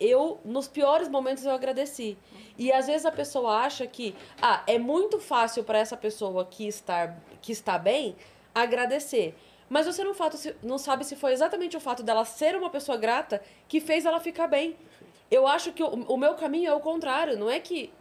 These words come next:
você tá, quem tá me vendo hoje agradecer, acha que eu tô agradecendo porque tá incrível, porque agora realmente tá. Mas na hora que eu tava na merda, eu também agradecia. Outro dia um cara mandou pra mim, ah, Cris, a, a minha vida não tá legal e tal. É,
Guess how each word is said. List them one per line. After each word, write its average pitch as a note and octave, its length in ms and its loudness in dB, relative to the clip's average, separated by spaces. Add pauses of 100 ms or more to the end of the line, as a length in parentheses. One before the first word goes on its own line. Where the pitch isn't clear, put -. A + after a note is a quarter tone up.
(120)
você A3 200 -6
tá, - 120 -14 (300)
quem D4 140 0
tá E4 80 -2
me C#4 120 -2
vendo A3 300 0
hoje G3+ 200 2
agradecer, F#3 680 0
acha G#3+ 180 -2
que - 80 -12
eu B3 60 -6
tô A#3+ 80 -4
agradecendo A#3 420 -4
porque C#4 220 -12
tá D4 140 -6
incrível, E4+ 360 0
porque G#3+ 200 -4
agora B3 240 0
realmente G#3+ 420 -4
tá. E3+ 200 -4 (380)
Mas B3 140 2
na D4+ 60 4
hora E4+ 80 2
que F4+ 60 -4
eu E4+ 40 -4
tava B3 180 2
na G#3 120 2
merda, D4 160 2
eu D#4 40 -2
também E4+ 220 -2
agradecia. F4 760 -2 (280)
Outro - 200 0
dia B3+ 140 -4
um D#4+ 60 -2
cara D#4+ 160 2
mandou D4 240 2
pra C#4 100 -4
mim, D4 100 -4
ah, E4 120 -6
Cris, C#4 220 -8
a, G#3+ 340 2
a - 20 0
minha A#3+ 160 -2
vida C4 180 -4
não C#4+ 120 -6
tá C#4+ 100 -6
legal C4 460 -2
e B3 40 -8
tal. C4 320 -2 (420)
É, G#3+ 540 4